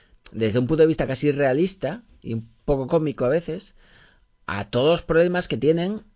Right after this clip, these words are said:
mm, desde un punto de vista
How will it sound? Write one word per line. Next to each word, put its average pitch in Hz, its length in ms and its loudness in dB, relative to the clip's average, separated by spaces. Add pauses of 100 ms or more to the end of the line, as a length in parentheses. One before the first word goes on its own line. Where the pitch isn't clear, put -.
(320)
mm, 58 1120 -16
desde 101 220 -4
un 107 100 -2
punto 120 220 0
de 120 120 4
vista 135 400 -2